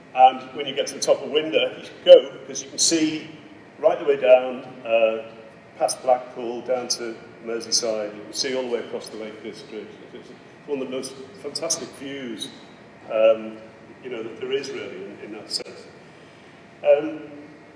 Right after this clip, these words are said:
but what, um, we were talking about, uh, there, uh, is that Phil is the Vice President of the Faculty of Sports and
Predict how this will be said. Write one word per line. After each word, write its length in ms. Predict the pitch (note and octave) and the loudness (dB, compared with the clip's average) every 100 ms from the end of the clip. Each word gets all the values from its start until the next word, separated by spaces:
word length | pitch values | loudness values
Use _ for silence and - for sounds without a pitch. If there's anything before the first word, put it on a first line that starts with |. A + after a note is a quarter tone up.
| - - - | -20 -20 2
but 200 | E3+ E3 - - - - - - - - | 6 6 4 -8 -14 -18 -20 -20 -20 -4
what, 360 | F#3 F#3+ - F#3 | -2 0 4 6
um, 400 | D#3 D#3 D3+ D3+ - - - - | 6 4 -4 -10 -16 -18 -10 -4
we 120 | G#3 | -2
were 120 | G3 | -2
talking 420 | - C3 G#2 G#2+ | -2 -2 -6 -8
about, 480 | G#2 G2+ G2 G2+ - - - - - - - | -10 -10 -10 -8 -10 -10 -20 -20 -20 -20 -8
uh, 200 | A2+ A2+ | -6 -4
there, 400 | G#2+ G2+ G2 G#2+ - - - - - - - - - - | -4 -4 -6 -10 -14 -20 -20 -20 -20 -20 -20 -20 -20 -12
uh, 40 | A#2+ A#2+ A#2+ | -10 -8 -8
is 200 | - - | -6 -6
that 100 | - - - | -8 -14 -8
Phil 260 | - F#3+ | 0 2
is 160 | F#3 - | 2 0
the 400 | - C3 B2+ B2+ | 0 -6 -6 -8
Vice 300 | - D#3+ F#3 | -6 -4 -4
President 600 | - C3 A2+ - G2+ G#2 - | -4 -6 -6 -10 -10 -10 -8
of 160 | B2 C3 | -8 -8
the 100 | B2+ | -8
Faculty 640 | - E3+ - D#3+ - D3 | -2 -2 -2 -2 -2 -2
of 100 | B2+ | 0
Sports 920 | - - F3 F3+ F3 - - - - - - - | 0 2 4 4 4 2 2 2 -6 -16 -20 -16
and 440 | A#2 B2 B2+ B2+ | -10 -10 -10 -12